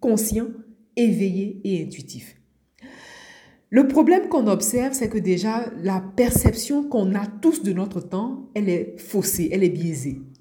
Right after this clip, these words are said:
Peut-être que vous aussi, vous faites cette erreur de concevoir le temps sous une forme horizontale. D'ailleurs, c'est cette façon-là qui nous a été enseignée. Vous avez certainement à l'image la frise historique où on a d'un côté le passé,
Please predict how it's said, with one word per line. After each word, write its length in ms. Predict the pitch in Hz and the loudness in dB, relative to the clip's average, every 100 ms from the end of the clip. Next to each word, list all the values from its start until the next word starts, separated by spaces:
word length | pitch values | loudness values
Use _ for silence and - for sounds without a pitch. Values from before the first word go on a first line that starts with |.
| _ _ - | _ _ -10
Peut-être 260 | - 190 190 | 0 0 2
que 80 | |
vous 440 | 202 190 151 196 240 | 0 0 -2 0 2
aussi, 260 | 185 - | 2 2
vous 80 | 208 | -2
faites 160 | - 190 | -2 -4
cette 240 | 196 - | -4 -2
erreur 420 | 160 156 180 214 | -2 0 -4 -4
de 560 | 175 156 160 - - - _ _ _ - | -2 0 0 -2 -12 -16 _ _ _ 2
concevoir 840 | 262 247 - 233 202 180 247 277 | 4 4 0 0 -2 -2 -2 -2
le 180 | 220 185 | 0 -2
temps 480 | - 220 240 285 - | -2 -4 -2 -4 -10
sous 380 | - - 262 262 | -10 -2 0 2
une 180 | 233 233 | 2 0
forme 300 | - 240 233 | 2 0 4
horizontale. 600 | 185 165 165 151 - 156 | 2 2 -2 -4 -4 -4
D'ailleurs, 300 | 147 160 208 | 2 2 2
c'est 180 | 208 147 | 0 -2
cette 240 | - 190 - | -2 -4 -4
façon-là 400 | 170 - 185 180 | -4 -2 -2 -4
qui 180 | - | -4
nous 160 | 180 180 | -2 0
a 200 | 160 156 | 0 0
été 320 | 160 202 - | 0 0 -4
enseignée. 560 | 151 - 160 214 202 - - - - | -2 -2 0 0 -2 -6 -16 -16 -4
Vous 100 | 196 | 2
avez 360 | 175 175 175 - | 4 2 0 -2
certainement 560 | - 190 185 185 202 - | 0 2 2 0 -4 -8
à 80 | 160 | -6
l'image 560 | 160 185 190 214 220 156 | -2 0 2 0 -2 -4
la 120 | 151 | -6
frise 480 | - - 247 226 - | -6 -2 0 0 -2
historique 540 | 185 - 170 196 214 208 - - | -6 -2 0 2 0 -4 -10 -4
où 120 | 208 | -2
on 160 | 160 151 | 0 -2
a 80 | |
d'un 160 | 151 185 | -2 0
côté 300 | 165 151 151 | 0 -2 -4
le 200 | 147 156 | -2 -2
passé, 520 | 214 208 - 254 262 | 0 0 0 0 -4